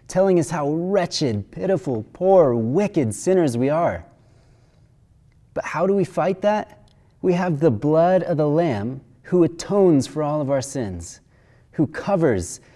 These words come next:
that. And we, we can look at him and we could, we can say that, "Yeah, I was a sinner, but Christ has paid for that, so you can't bring any accusations against me."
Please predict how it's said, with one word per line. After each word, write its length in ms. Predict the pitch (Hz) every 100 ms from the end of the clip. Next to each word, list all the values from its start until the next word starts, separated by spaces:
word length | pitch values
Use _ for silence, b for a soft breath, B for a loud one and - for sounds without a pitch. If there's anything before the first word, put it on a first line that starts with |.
| b b
that. 420 | 127 113 90 - _ b b
And 160 | 147 135
we, 140 | 185
we 160 | 165 175
can 240 | 165 151
look 220 | 175 180
at 100 | 196
him 300 | 147 190 196
and 160 | 170 143
we 100 | 190
could, 340 | 185 147 151 139
we 160 | 170
can 180 | 180 156
say 640 | - - 147 175 190 185 b b b
that, 220 | 190 170
"Yeah, 560 | - 135 175 196 214 170
I 240 | 156 185 202
was 340 | 170 208 214
a 80 | 165
sinner, 480 | - 127 101 92 92 b b b b -
but 160 | 160
Christ 520 | - 190 185 202 -
has 120 | 170 -
paid 320 | 160 196 175
for 140 | -
that, 240 | 127 113 -
so 120 | 151
you 160 | 185
can't 320 | 214 202 175 120
bring 220 | 143 160
any 160 | 175
accusations 800 | 170 175 185 160 196 220 165 120
against 400 | 101 101 95 -
me." 220 | 107 104